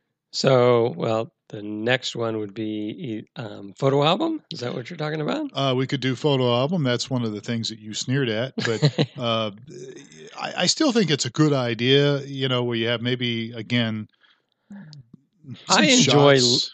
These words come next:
Speaker 1: l-, when I, you know, we deal with a lot of churches, and one of the first things we do is we, as we interface with people is we go to their church website.
Speaker 2: Right.
Speaker 1: And it is a good resource to be able to see some
Speaker 2: Yeah.
Speaker 1: photos of what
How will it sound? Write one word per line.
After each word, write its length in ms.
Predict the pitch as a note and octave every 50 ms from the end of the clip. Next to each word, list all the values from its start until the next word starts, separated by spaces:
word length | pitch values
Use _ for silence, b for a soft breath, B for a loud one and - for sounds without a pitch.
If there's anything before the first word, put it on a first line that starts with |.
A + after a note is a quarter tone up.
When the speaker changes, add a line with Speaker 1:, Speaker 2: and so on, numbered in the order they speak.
| _ _
Speaker 1:
l-, 80 | F3 D3
when 100 | C3 C3
I, 120 | B2+ B2+
you 200 | B2+ - F#3 D#3+
know, 120 | C3 A#2+
we 140 | A2+ A#2 A#2+
deal 220 | A#2 A2+ B2+ B2+ A#2
with 120 | A2 -
a 40 | A#2+
lot 180 | A2+ A2 G#2+ G2+
of 80 | G2+
churches, 420 | - - A#2+ A2 - - A2 G2+ G2+
and 220 | G#2 G#2 G#2 G2+ G#2+
one 100 | A2 G#2+
of 60 | G#2+ G2+
the 60 | G2+
first 260 | - A2+ A2+ G#2 -
things 240 | A#2+ A2 G#2+ G#2+ G#2
we 80 | G#2+
do 200 | G2 G#2 A2+ A2
is 120 | G#2+ G#2+ G2+
we, 160 | G#2 G#2 F#2+ - _ _ - G#3 F#3+ D3+
as 120 | D3 C#3+ -
we 120 | - - G2 - _ _ -
interface 420 | F#3 F3+ D#3 - - - B2 -
with 100 | C3 A2+
people 260 | - B2 A#2+ A#2 B2+
is 80 | A#2 G#2
we 80 | A#2 A2+
go 140 | A2+ B2+
to 60 | A#2+ A2+
their 140 | G#2+ G#2+ G#2
church 200 | - A#2+ A2 -
website. 560 | A2+ A#2 A2+ A2 - - A2+ G#2 G#2 - -
Speaker 2:
Right. 220 | F2+ F2 F2 F#2+ B B B B B B _ _ _ _ _
Speaker 1:
And 140 | - - F4+
it 200 | F#4+ E4+ B3+ -
is 220 | G#3 F3+ E3+ C#3+
a 60 | C3 A#2
good 200 | A2 B2+ A#2+ G#2+
resource 480 | A#2 A#2+ A#2 - - B2+ A#2 A2+ -
to 180 | - - A#2+ G#2+
be 220 | G2 G2 - B2
able 180 | B2 B2 A2 A2
to 120 | G2+ G#2+ G2+
see 260 | - - B2+ A#2 A2+
some 180 | - - A#2
Speaker 2:
Yeah. 60 | G#2 G2
Speaker 1:
photos 800 | - - - - - B2+ - B2 B2 - B2 A#2 A2+ A2 G#2+ G2+
of 200 | A2+ A2 G2 F#2+ G2
what 280 | G#2 A2+ A2+ A2+ A2